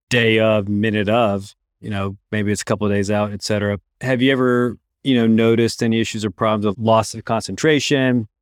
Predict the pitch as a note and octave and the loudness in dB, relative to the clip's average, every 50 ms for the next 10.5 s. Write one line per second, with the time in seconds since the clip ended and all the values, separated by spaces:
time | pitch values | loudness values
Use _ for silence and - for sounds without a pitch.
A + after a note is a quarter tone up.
0 | _ _ _ _ - C3 A#2+ A#2 A2+ A2+ A#2 A#2+ G#2 A#2 A2+ A2+ A2 A2+ A2 A#2 | _ _ _ _ -2 0 2 2 2 2 2 2 2 2 2 2 0 0 -2 -2
1 | A2+ A2 G#2+ G2 G2 G2+ G2 - - - C#3+ C#3+ C#3 A#2+ - B2+ B2 A#2 - B2 | 0 0 0 -2 -2 -4 -6 -4 0 2 2 2 2 2 0 0 0 0 0 0
2 | A#2+ A#2 A#2 A2 - A#2 G#2+ - B2+ A#2+ A#2 - A2 G2+ - A#2+ A2+ A2 A2 - | 0 0 0 0 -2 -4 -4 -2 -2 -2 -2 -2 -6 -6 -2 -2 0 0 0 -2
3 | - - A2+ A2 A2 G#2+ G#2+ G2+ - _ _ _ _ - A#2 A#2+ C3+ C3 A#2 A#2 | -2 -2 0 0 0 -2 -2 -4 -6 _ _ _ _ -2 2 2 4 4 2 2
4 | A2 - - - C3 B2+ C3 A#2 B2 A#2+ A2 - - - A#2+ A2+ A2 G#2+ G#2+ G#2 | 0 0 -2 0 0 0 2 2 0 0 -2 -2 0 0 2 2 2 2 2 0
5 | G2+ G2 - _ _ _ - - G#2+ G#2+ G#2 - - C#3+ D3+ - - - - - | 0 -2 -6 _ _ _ -4 -2 -2 -2 -2 -2 -2 -2 -2 -2 -4 -6 -4 -2
6 | A#2 G#2+ G#2 G#2 - A#2 A2 A2 G2+ G2 F#2+ A2 A2 - - - A2 G2 F2 G#2 | -2 -2 -2 -2 -2 0 0 0 0 0 0 -2 -2 -2 -2 -2 -2 -2 0 0
7 | G#2+ B2+ B2+ - - - - - - - A2 G#2 F#2+ - - A2+ G#2+ G#2+ - B2 | 0 0 -2 -4 -6 -8 -10 -10 -6 -4 -4 -2 -2 -2 -2 -2 -2 -2 -2 -4
8 | A2+ - - G2+ - A2+ A2+ A#2 - - C3 C3 B2 A#2 - - A#2+ A#2 A2+ A2 | -4 -4 -6 -6 -4 -2 -2 -2 -2 -2 -4 -4 -4 -6 -8 -6 -4 -4 -2 -2
9 | G#2+ G#2+ A#2 A#2 A2+ G#2+ - - A2+ A2 A2+ A2+ G#2 A2+ G#2 G#2+ - B2 A#2 A2 | -2 0 0 0 0 -2 -2 -2 0 0 2 2 0 0 -2 -2 -2 -2 -4 -4
10 | A2+ - B2 B2 B2 - - C#3+ D#3 | -4 -2 -2 -2 -2 -2 -4 -6 -6